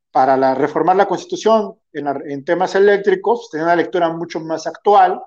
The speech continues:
que, que tomaba en cuenta el famoso trilema energético, es decir, eh, no solo, eh, una transición, eh, energética acelerada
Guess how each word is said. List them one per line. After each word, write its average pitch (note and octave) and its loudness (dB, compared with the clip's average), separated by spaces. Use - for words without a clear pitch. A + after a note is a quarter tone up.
que, - -8
que D3+ 0
tomaba E3+ 4
en E3 -4
cuenta F3+ 4
el D#3 2
famoso D#3 -6
trilema E3 2
energético, F3 -6
es D3 -10
decir, D#3+ -10
eh, C3+ -4
no E3 0
solo, F#3+ 2
eh, C3 -2
una F3 0
transición, E3+ -2
eh, C3 -12
energética D3+ -2
acelerada D#3+ 4